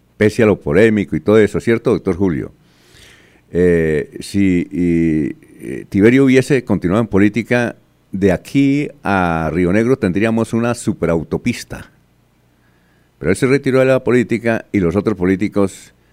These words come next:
no le llevaron a su nivel. ¿Es así, doctor Julio, o no?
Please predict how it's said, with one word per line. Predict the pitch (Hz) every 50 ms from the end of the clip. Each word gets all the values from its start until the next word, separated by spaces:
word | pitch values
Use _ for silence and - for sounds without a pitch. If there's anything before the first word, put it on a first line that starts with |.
| _ _ _ _ _ _ -
no | 95 98 101 104
le | 107 107 95
llevaron | 85 85 80 85 92 92 95 95 90
a | 87
su | - 87
nivel. | 78 73 82 90 80 67 - - -
¿Es | - 117 110 139
así, | 123 - - 165
doctor | 160 143 143 - 135 110
Julio, | 98 113 107 90 71 65 64 - -
o | 107 107
no? | 98 78 65 -